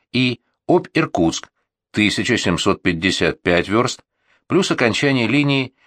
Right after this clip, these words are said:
Владивосток-Графская и Екатеринбург-Челябинск. Вторая — Мысовая-Сретенск, тысяча девять верст, и Графская-Хабаровск,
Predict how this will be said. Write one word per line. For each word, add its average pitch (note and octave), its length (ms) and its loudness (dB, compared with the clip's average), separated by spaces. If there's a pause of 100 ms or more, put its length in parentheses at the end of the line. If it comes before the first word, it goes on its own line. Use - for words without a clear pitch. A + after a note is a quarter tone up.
(140)
Владивосток-Графская A#2+ 1700 0 (140)
и E2+ 360 2
Екатеринбург-Челябинск. F#2+ 1600 0 (580)
Вторая — F2 480 0 (380)
Мысовая-Сретенск, A2 1300 0 (460)
тысяча A2+ 480 0
девять F2 340 2
верст, F2 420 0 (320)
и D#3+ 200 0
Графская-Хабаровск, C3+ 1200 0